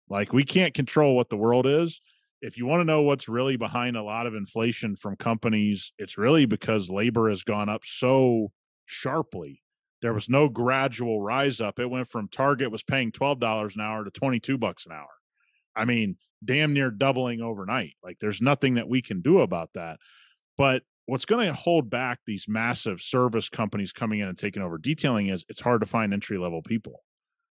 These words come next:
Eh, they're still gonna struggle with the exact same thing that we're struggling with. The difference is they could have the money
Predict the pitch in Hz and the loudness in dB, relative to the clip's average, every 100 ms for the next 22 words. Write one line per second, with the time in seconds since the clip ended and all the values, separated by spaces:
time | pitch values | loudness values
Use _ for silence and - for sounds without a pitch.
0 | _ _ _ - 113 120 120 - 180 151 | _ _ _ -10 -2 0 2 6 6 6
1 | 135 - 139 135 120 107 104 101 87 117 | 2 2 4 4 4 4 0 -4 -4 -4
2 | 110 - 113 98 110 101 85 85 85 - | -4 -4 -6 -4 -4 -6 -6 -6 -8 -8
3 | 78 73 69 69 62 _ _ _ _ _ | -8 -10 -14 -18 -20 _ _ _ _ _
4 | _ 95 85 185 - 131 113 - 104 98 | _ -6 4 4 8 6 6 4 4 2
5 | 90 117 127 123 123 104 98 98 131 127 | 0 -2 0 0 0 -2 -2 0 2 2
6 | 101 95 87 | 0 -4 -8